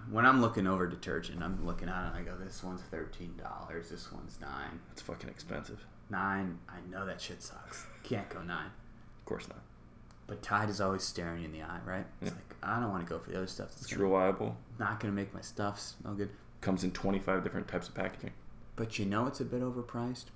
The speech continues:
Speaker 1: but you're still gonna pay for it.
Speaker 2: Absolutely.
Speaker 1: That's what you are.
Speaker 2: <laughs> That's a good rating. I, I'll tell you right now, I'm a Tide guy. Let the record show. Tide is above our washer right now.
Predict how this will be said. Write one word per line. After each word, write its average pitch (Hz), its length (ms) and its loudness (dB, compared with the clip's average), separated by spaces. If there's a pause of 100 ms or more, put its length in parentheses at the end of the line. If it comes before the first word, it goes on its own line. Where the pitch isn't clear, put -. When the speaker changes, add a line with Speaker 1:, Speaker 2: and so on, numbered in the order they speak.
Speaker 1:
but - 140 -12
you're - 80 -10
still - 180 -8
gonna - 220 -8
pay - 160 -10
for - 200 -12
it. - 300 -12
Speaker 2:
Absolutely. - 400 -6 (480)
Speaker 1:
That's - 180 -2
what - 160 -6
you - 160 -6
are. - 120 -12 (460)
Speaker 2:
<laughs> - 440 -8
That's 107 220 8
a - 20 -10
good 104 140 4
rating. 113 340 8 (240)
I, 127 180 12
I'll 120 280 12
tell 151 220 12
you 135 100 10
right 113 200 10
now, 113 280 8 (480)
I'm 113 140 12
a 131 60 10
Tide 120 300 12
guy. 131 260 12
Let 110 200 10
the 107 100 10
record 113 340 10
show. 113 340 10 (260)
Tide 107 280 10
is 101 100 2
above 101 480 6 (100)
our 95 380 10
washer 101 320 6
right 98 140 6
now. 107 260 4